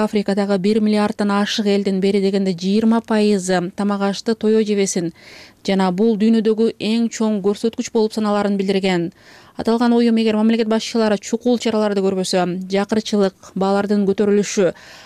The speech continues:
азык-түлүк тартыштыгы өңдүү маселелер кошулташыл болуп, бир топ адамдын өмүрүнө балта чабылышы ыктымалдыгын эскерткен.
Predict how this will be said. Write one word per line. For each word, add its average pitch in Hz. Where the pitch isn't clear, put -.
азык-түлүк 202
тартыштыгы 214
өңдүү 208
маселелер 202
кошулташыл 208
болуп, 196
бир 220
топ 226
адамдын 214
өмүрүнө 208
балта 208
чабылышы 202
ыктымалдыгын 196
эскерткен. 196